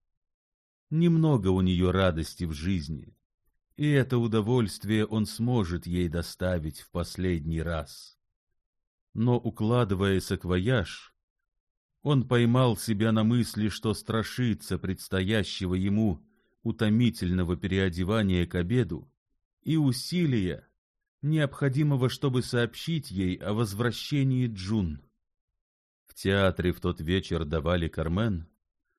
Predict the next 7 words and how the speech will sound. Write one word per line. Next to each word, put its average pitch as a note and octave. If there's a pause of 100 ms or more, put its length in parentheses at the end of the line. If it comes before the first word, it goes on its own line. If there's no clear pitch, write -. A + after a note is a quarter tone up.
(360)
и C3
он D3
выбрал A2+
для F#2
разговора G2+
последний F#2
антракт, G#2